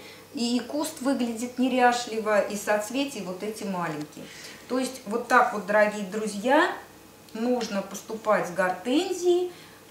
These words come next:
Поняли, да, как нужно обрезать, что не совсем низко, а то отхряпают на пять сантиметров высоты. И, э, не жалеть её наоборот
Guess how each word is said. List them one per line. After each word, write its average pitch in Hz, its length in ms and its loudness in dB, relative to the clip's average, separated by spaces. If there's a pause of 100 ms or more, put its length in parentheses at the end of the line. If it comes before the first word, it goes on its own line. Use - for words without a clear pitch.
(160)
Поняли, 208 520 0
да, 254 320 4
как 247 200 2
нужно 214 340 -2
обрезать, 208 500 2
что 214 220 -6
не 269 160 2
совсем 277 680 4
низко, 233 600 2
а 311 100 2
то 233 160 2
отхряпают 233 580 2
на 233 140 2
пять 240 220 2
сантиметров 220 680 -6 (360)
высоты. 220 640 2 (500)
И, 254 300 4
э, 208 560 4 (720)
не 254 340 4
жалеть 220 560 4
её 233 220 0
наоборот 269 720 4